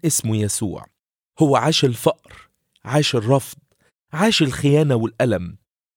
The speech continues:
ومات كمان موتة شنيعة. ليه؟ علشان يقدر يحقق الوعد اللي جه من كام آية قبل كده:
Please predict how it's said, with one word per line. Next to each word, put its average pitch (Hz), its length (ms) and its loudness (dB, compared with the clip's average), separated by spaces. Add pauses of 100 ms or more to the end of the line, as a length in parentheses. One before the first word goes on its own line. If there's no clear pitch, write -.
ومات 170 320 2
كمان 127 480 2
موتة 120 360 0
شنيعة. 92 680 -6 (880)
ليه؟ 135 400 4 (580)
علشان 175 340 -2
يقدر 127 360 2
يحقق - 480 -4
الوعد 110 500 -2 (280)
اللي 139 180 0
جه 143 360 -2
من 120 220 -4
كام 180 360 -2
آية 120 180 2
قبل 113 240 -4
كده: 87 320 -6